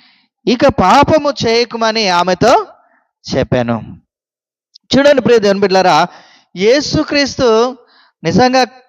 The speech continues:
కరుణించే దేవుడు కాబట్టి కదా, కాపాడే దేవుడుగా వచ్చాడు కాబట్టి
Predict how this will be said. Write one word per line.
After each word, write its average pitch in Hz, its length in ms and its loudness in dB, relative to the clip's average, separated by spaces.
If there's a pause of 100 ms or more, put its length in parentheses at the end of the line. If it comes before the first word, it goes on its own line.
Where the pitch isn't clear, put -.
(100)
కరుణించే 254 560 -2
దేవుడు 254 300 2
కాబట్టి 185 640 0 (100)
కదా, 226 240 -2 (760)
కాపాడే 277 540 0
దేవుడుగా 262 420 0
వచ్చాడు 240 400 0
కాబట్టి 185 680 -2